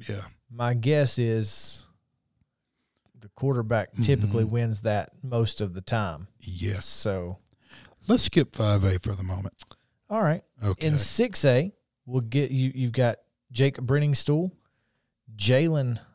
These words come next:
Speaker 2: Hunt of McMinn County, and C J Taylor out of Warren County. And we need to, uh, we could probably talk about this one, too, for a little while.
Speaker 1: Y-, we probably could. Brenningstool is, um, a Clemson committed tight end, also played tight end,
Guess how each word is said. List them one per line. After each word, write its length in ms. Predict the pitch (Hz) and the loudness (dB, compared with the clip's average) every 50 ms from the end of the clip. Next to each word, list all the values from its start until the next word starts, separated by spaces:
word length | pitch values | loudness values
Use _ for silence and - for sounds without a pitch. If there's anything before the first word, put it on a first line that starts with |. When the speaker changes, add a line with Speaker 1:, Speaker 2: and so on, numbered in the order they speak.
| _ _ _ - | _ _ _ -4
Speaker 2:
Hunt 460 | 143 147 151 156 180 208 - - - - - | 2 4 4 4 4 2 -2 -8 -12 -6 0
of 160 | 131 127 113 | 0 0 2
McMinn 540 | 127 127 120 - 117 127 135 139 135 135 123 | 2 -2 -2 -2 -2 0 2 2 2 0 0
County, 400 | - 135 135 139 156 165 170 135 | 0 0 0 0 0 0 0 0
and 140 | 120 113 | 0 0
C 180 | - - 143 135 | 0 0 0 0
J 180 | 120 123 117 113 | 2 2 0 0
Taylor 380 | - - 120 127 139 151 156 147 | 2 0 0 2 2 0 0 2
out 120 | 123 113 | 2 2
of 140 | 107 101 107 | 0 0 -2
Warren 320 | 117 143 156 139 117 110 | -6 -6 -4 -2 -2 -2
County. 380 | - - 107 98 101 127 151 151 - _ _ _ - - - - - - - - - | -2 -2 -2 -2 0 -2 -4 -4 -8 _ _ _ -20 -20 -20 -20 -20 -20 -18 -8 -2
And 360 | 131 131 127 123 120 117 113 - _ _ _ _ _ _ | 0 2 4 4 2 0 -2 -6 _ _ _ _ _ _
we 240 | - 131 127 151 190 | -20 -18 -16 -16 -16
need 240 | 214 233 233 214 185 - - | -18 -20 -20 -20 -20 -12 -4
to, 120 | - 160 | 0 0
uh, 20 | 175 | 2
we 180 | 196 202 220 | 2 0 -2
could 120 | 196 - - | -4 -6 -2
probably 200 | 220 233 226 185 | 0 2 2 4
talk 160 | - 226 226 | 4 4 2
about 180 | 214 226 220 208 | 4 2 2 2
this 200 | 240 214 - - | 0 -2 0 0
one, 80 | 208 | 0
too, 180 | - 247 262 208 | 2 2 0 0
for 140 | - - 123 | 2 0 0
a 20 | |
little 160 | 110 104 98 | 2 2 0
while. 240 | 92 78 71 69 - _ 123 | -2 -2 -6 -8 -14 _ -2
Speaker 1:
Y-, 300 | 120 107 107 110 117 113 110 110 113 98 | -2 -2 0 -2 -4 -2 2 4 6 6
we 60 | 120 117 | 6 6
probably 400 | - - 135 120 113 104 104 101 | 6 6 8 6 6 4 2 0
could. 360 | - - 131 123 110 101 98 98 | 6 8 10 10 10 8 6 6
Brenningstool 880 | 120 139 151 147 127 110 - - - 127 123 120 120 117 117 117 113 - | 6 8 8 8 6 4 2 4 4 6 6 6 6 6 4 4 2 2
is, 400 | - 117 117 113 113 113 107 95 | 2 4 6 6 6 6 4 4
um, 320 | 113 110 110 107 104 107 - _ _ _ _ _ _ _ | 4 4 4 4 4 2 0 _ _ _ _ _ _ _
a 100 | - 104 | -4 -4
Clemson 520 | 95 - 143 135 127 123 110 127 120 117 117 | 0 4 6 8 8 8 8 6 6 6 6
committed 400 | - 113 113 117 117 110 101 - | 6 8 8 8 8 6 4 4
tight 260 | - 117 113 110 107 | 4 4 4 4 4
end, 240 | 110 110 110 107 107 | 4 4 4 4 4
also 300 | 107 113 110 - 113 104 | 4 4 4 4 4 2
played 320 | 95 113 113 104 104 95 | 4 4 2 2 2 0
tight 280 | - 120 113 110 104 104 | 2 2 2 4 4 4
end, 380 | 110 107 110 110 107 101 - | 2 2 2 2 2 0 -2